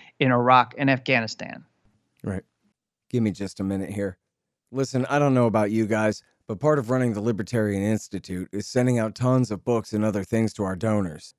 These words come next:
Speaker 2: And who wants to stand in line all day at the post office? But stamps dot com? Sorry, but their website is a total disaster. I couldn't spend another minute on it. But I don't have to either, because there's easy ship dot com.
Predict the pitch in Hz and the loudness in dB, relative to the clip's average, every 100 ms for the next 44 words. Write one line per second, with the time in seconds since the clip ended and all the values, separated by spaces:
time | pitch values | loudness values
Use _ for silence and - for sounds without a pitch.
0 | _ - 147 175 - 113 - 135 131 113 | _ -4 0 0 -2 -8 -2 0 2 0
1 | 117 127 120 113 113 117 107 - 117 120 | 0 2 2 0 0 -2 -4 -2 0 0
2 | - 87 65 - - - _ _ _ _ | -2 -8 -8 -18 -20 -20 _ _ _ _
3 | 123 - - 143 143 156 123 - 139 143 | -6 -4 -2 -2 0 -2 -2 -2 -2 -2
4 | 135 127 _ _ _ _ _ _ - 113 | -2 -6 _ _ _ _ _ _ -6 -2
5 | 101 95 85 - 151 120 113 - 110 101 | -2 -2 -6 -2 0 4 2 2 -4 -2
6 | 101 95 - 117 101 82 95 87 95 92 | -4 -4 2 2 2 -4 -8 -8 -6 -6
7 | - 98 85 _ - 156 139 175 113 - | -6 -8 -8 _ -6 -4 0 0 -2 -4
8 | 117 107 104 104 101 101 104 101 98 95 | -4 -2 0 -2 -2 0 0 0 -2 -4
9 | 90 - _ _ _ _ - 110 123 135 | -8 -12 _ _ _ _ -4 2 4 4
10 | 139 139 113 - 95 92 101 69 - _ | 4 4 2 -2 -4 -2 -2 -4 -14 _
11 | _ _ - 113 127 117 135 - - 156 | _ _ -12 -2 0 2 -2 -2 -6 -2
12 | 131 87 82 - - - _ 107 101 - | -2 -4 -10 -10 -12 -12 _ -4 -4 -2
13 | 120 101 78 | -4 -4 -6